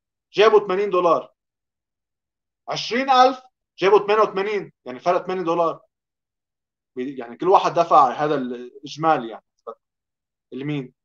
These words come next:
الافرج. كارثة. طب ليش هيك؟ صار يسألوا ال-، ب-، بهالدراسة إنه ليه هيك؟ الفكرة إنه في مشكلة حقيقية عند البشر وحواس البشر،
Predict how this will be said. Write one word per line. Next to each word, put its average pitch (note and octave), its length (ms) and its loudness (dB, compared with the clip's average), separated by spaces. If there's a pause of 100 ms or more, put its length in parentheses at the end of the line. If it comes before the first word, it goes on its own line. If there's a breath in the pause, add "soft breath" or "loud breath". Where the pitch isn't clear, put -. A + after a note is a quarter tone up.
(500)
الافرج. C3+ 380 -2 (1400)
كارثة. A3+ 440 -4 (1400)
طب B2 140 -20
ليش A3+ 320 2
هيك؟ F3+ 240 -6
صار C#3+ 180 -8
يسألوا D3+ 480 0
ال-، A#2 540 -8 (100)
ب-، B2+ 240 -10
بهالدراسة C#3+ 640 -2
إنه B2 140 -12
ليه C#3 180 -2
هيك؟ C#3 460 -10 (680)
الفكرة G#3+ 440 -4
إنه C#3+ 440 -12 (180)
في G3+ 240 -8
مشكلة F#3 420 -4
حقيقية C#3+ 600 -6
عند D3 260 -2
البشر D3+ 520 -4
وحواس D3+ 560 -2
البشر، D#3 540 -4